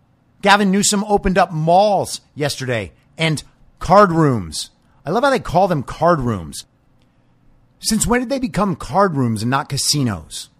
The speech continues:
Oh, since covid, right? 'Cause they wouldn't want to say they're opening casinos.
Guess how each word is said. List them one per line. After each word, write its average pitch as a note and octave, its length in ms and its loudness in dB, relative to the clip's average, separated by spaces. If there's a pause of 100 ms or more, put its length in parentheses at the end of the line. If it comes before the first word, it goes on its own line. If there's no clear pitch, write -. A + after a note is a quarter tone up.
(2250)
Oh, A#2 340 2 (600)
since - 300 -2
covid, B2 420 2 (880)
right? G3+ 300 4 (1700)
'Cause G3+ 120 -2
they G3+ 80 4
wouldn't A3+ 220 0
want E3 120 0
to A#2+ 80 -2
say E3 140 0
they're C3+ 260 -2
opening D3 400 0
casinos. A#2+ 960 -8